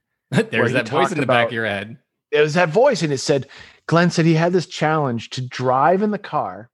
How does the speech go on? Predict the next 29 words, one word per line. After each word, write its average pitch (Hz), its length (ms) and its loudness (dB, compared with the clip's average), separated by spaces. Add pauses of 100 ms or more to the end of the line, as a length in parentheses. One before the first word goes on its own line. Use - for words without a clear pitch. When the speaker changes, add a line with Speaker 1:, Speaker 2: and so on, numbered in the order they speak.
(500)
Speaker 2:
wherever 143 320 2
he 190 100 2
was 202 140 2
going, 131 280 2
like, 127 160 -2
you 156 60 0
know, 123 80 0
twenty, 135 340 0
thirty 127 280 0
minute 135 240 0
drive 92 400 -4 (480)
without 120 240 -2
the 131 80 -6
radio 135 320 -4
on, 85 240 -20 (600)
just 165 360 0
him 185 280 2
and 175 80 2
his 160 140 -2
thoughts, - 540 -8 (880)
no 151 160 2
cell 170 280 2
phone, 160 440 -2
nothing, 143 460 -4
just 123 280 0 (380)
putting 180 320 2
time 151 400 -2
in 127 340 -4 (680)
quiet 127 540 2